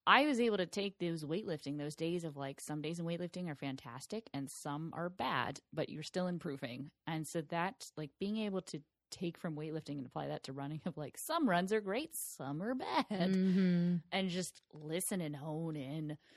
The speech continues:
Speaker 1: Um,
Speaker 2: Mm.
Speaker 1: but it was also like a, yeah, running's not really, uh, my, my thing. <laughs> Um, I'll do a few miles now and then. <laughs>
Speaker 2: As your M A T specialist, I approve.
Speaker 1: <laughs> Yeah, I'm not running.
Speaker 2: Yeah.
Speaker 1: <laughs>
Speaker 2: Yeah.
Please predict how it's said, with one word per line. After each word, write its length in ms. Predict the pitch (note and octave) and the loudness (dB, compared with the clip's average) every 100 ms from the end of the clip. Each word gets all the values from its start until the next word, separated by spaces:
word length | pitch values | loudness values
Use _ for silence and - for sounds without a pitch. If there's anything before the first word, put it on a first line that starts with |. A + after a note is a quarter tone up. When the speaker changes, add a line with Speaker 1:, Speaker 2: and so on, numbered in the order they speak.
| - - | -20 -4
Speaker 1:
Um, 580 | F3+ D#3+ F3+ D#3 D3+ D#3+ | 2 4 6 4 2 0
Speaker 2:
Mm. 60 | - | 6
Speaker 1:
but 80 | A#3+ | 8
it 60 | |
was 100 | A3 | 10
also 240 | F#3+ F3 E3 | 8 6 4
like 180 | D#3 D3+ | 2 2
a, 240 | D3 D3+ | 0 -2
yeah, 360 | G3 A3 G#3 G3+ | 2 4 6 6
running's 320 | G#3+ A#3 G#3 | 4 4 2
not 140 | F3 D3 | 2 0
really, 320 | D3 C#3 - - | 0 -2 -4 -4
uh, 140 | D3 | -2
my, 240 | C#3+ C3+ C3+ | -2 -4 -4
my 160 | C#3+ | -4
thing. 300 | C#3 C3 C3+ C#3 | -4 -6 -6 -8
<laughs> 300 | D#3+ - - | -10 -12 -6
Um, 320 | E3+ D3 C#3+ - | -2 0 -2 2
I'll 120 | G#3 | 4
do 140 | B3 C4+ | 6 6
a 60 | |
few 160 | B3+ C#4 | 8 8
miles 320 | F3 D3+ D#3 | 8 6 2
now 140 | E3 | 0
and 100 | D#3 | -2
then. 240 | D3 C#3+ F3+ - | -2 -2 -2 -4
<laughs> 160 | A#3+ - | -8 2
Speaker 2:
As 200 | C4+ G#3+ | 6 12
your 100 | B3+ | 12
M 140 | B3+ | 12
A 100 | C4 | 12
T 180 | B3 A3+ | 10 6
specialist, 640 | - G#3+ G3+ G#3 F3+ D#3+ - | 6 6 6 6 4 4 2
I 80 | D#3+ | 2
approve. 520 | D#3+ F3 D#3+ D3 B3 | 2 2 2 2 6
Speaker 1:
<laughs> 80 | B3 | 6
Yeah, 140 | B3 A#3 | 8 6
I'm 120 | A3 | 4
not 160 | F#3+ G#3 | 6 6
running. 240 | G3+ A3+ A#3+ | 6 2 4
Speaker 2:
Yeah. 360 | B3 F3+ E3+ E3+ - B3+ - A#3 - | 6 8 8 8 6 4 2 -2 4
Speaker 1:
<laughs> 220 | A#3+ G#3 - - G#3+ - - - - | 6 6 4 -4 -8 -6 -8 -6 -6
Speaker 2:
Yeah. 360 | - G3 F3+ D#3+ | 0 6 6 4